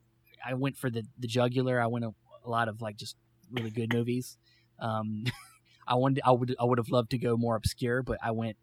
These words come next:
more on the, uh, heavy side. So, but we're gonna start with our guest. Guest is gonna go first.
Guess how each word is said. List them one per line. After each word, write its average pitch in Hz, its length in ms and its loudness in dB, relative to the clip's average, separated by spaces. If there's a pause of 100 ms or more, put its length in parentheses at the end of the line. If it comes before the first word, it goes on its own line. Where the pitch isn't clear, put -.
(600)
more 117 240 -2
on 110 120 -4
the, 104 260 -6
uh, - 60 -12
heavy 110 280 -6
side. 117 340 -4
So, 110 260 -4 (300)
but 120 140 0
we're 147 100 2
gonna 196 140 2
start 170 180 0
with 160 120 2
our 156 100 6
guest. 131 460 -2 (340)
Guest - 180 -4
is 131 80 -6
gonna 139 160 -4
go 139 120 0
first. 123 440 -4